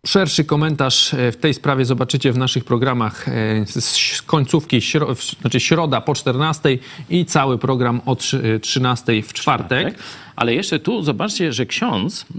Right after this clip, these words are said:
Speaker 2: e, broni tego systemu, który od podszewki opisuje agent Tomek. On mówi, że to jest obrona Polski. I teraz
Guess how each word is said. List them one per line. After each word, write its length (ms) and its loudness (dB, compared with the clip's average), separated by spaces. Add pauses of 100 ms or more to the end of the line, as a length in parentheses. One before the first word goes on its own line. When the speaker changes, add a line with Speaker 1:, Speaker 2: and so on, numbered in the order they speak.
(120)
Speaker 2:
e, 180 -2
broni 400 0
tego 260 -2
systemu, 720 -2
który 400 -2
od 180 -4
podszewki 600 -2
opisuje 440 0
agent 340 0
Tomek. 300 -2 (640)
On 160 2
mówi, 260 0
że 120 0
to 100 0
jest 140 0
obrona 320 0
Polski. 480 -2
I 40 -14
teraz 280 0